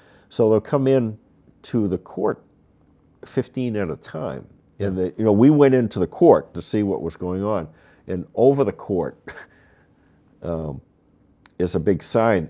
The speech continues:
Speaker 1: It was meant to, it, the whole building was meant to be a welcome center for immigrants.
Speaker 2: <laughs>
Speaker 1: And now people are coming in in shackles.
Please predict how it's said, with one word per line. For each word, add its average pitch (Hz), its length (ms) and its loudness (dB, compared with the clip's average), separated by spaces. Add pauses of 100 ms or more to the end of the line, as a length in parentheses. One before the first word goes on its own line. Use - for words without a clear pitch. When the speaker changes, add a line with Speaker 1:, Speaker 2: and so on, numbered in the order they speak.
Speaker 1:
It 98 60 0
was 98 260 0
meant 120 340 0
to, - 240 -6
it, 98 220 -6
the 98 80 2
whole 131 240 2
building 113 480 2
was 87 180 -6
meant 101 240 -2
to 95 80 -6
be 90 140 -2
a 87 60 -2
welcome 98 420 -4
center 78 340 -10
for - 320 -12
immigrants. - 720 -12
Speaker 2:
<laughs> - 520 -2 (360)
Speaker 1:
And 92 240 0
now 104 520 2 (340)
people 98 580 -2
are 82 140 -6
coming 107 380 -6
in 87 320 -4 (100)
in 80 140 -10
shackles. - 720 -10